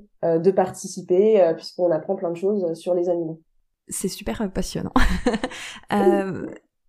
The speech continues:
Speaker 2: et alors du coup, euh, là, ton article, euh, ça permettait de présenter des résultats justement qui ont été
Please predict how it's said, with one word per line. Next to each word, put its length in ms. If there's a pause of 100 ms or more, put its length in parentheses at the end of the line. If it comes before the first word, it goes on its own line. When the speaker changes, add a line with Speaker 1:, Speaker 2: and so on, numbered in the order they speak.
(120)
Speaker 2:
et 880
alors 240
du 220
coup, 300 (540)
euh, 760 (220)
là, 220
ton 240
article, 680
euh, 640
ça 200
permettait 300
de 40
présenter 420
des 160
résultats 560
justement 540
qui 180
ont 80
été 480